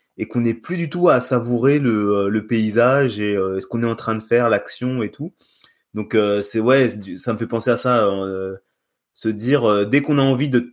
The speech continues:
on sent qu'on est en mode frénésie, qu'on veut aller trop accélérer, ne pas hésiter à ralentir et voir ce que ça donne, de faire cinq minutes de pause. Et parce que peut-être on se dira, ah ouais, finalement, je me sens mieux quand même.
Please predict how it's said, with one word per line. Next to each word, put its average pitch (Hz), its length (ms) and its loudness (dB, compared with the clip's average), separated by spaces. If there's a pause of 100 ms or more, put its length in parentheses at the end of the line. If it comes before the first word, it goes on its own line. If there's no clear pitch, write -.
(120)
on 117 140 -4
sent - 240 -4
qu'on 123 100 0
est 110 60 2
en 110 60 2
mode 113 180 0
frénésie, 131 640 0
qu'on 113 180 -4
veut 107 140 2
aller 107 140 0
trop - 200 -2
accélérer, 123 720 0 (300)
ne 104 180 -2 (220)
pas 170 160 2
hésiter 143 400 0
à 117 80 4
ralentir 117 600 -2
et 110 40 0
voir 113 220 0
ce - 60 -12
que 110 80 -2
ça 104 120 2
donne, 123 320 2
de 113 60 0
faire 101 160 -2
cinq - 180 -2
minutes 139 280 0
de 117 100 2
pause. 139 420 -2 (960)
Et 104 140 2
parce 101 180 -4
que - 80 -2
peut-être 151 220 0
on 127 80 4
se 98 40 0
dira, 117 320 -2
ah 120 140 -2
ouais, 127 160 2
finalement, 110 440 0
je 113 120 -4
me 95 60 -2
sens 95 200 -6
mieux 123 140 0
quand 123 140 -2
même. 87 180 -2